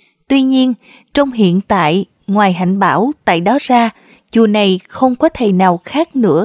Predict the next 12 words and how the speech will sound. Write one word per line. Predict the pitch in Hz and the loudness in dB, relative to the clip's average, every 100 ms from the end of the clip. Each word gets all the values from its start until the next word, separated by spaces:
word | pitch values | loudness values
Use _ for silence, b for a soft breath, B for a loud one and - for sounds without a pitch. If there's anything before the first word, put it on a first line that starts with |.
| - | -2
cả. | 185 135 240 - _ _ _ _ _ _ _ _ | -2 -2 -4 -12 _ _ _ _ _ _ _ _
Năm | 208 233 220 208 | -2 0 -2 -2
hai | 254 | -2
nghìn | 247 214 | 0 0
lẻ | 180 190 | 0 -2
tư | - 240 226 - | 0 0 0 0
vừa | 202 175 | 0 0
qua, | - 226 220 B B B B - | 0 -2 -2 B B B B -6
Giáo | 202 269 339 | -2 -2 0
hội | 233 165 - | 2 0 0
Phật | 208 - | -4 -2
giáo | 202 208 | -2 -2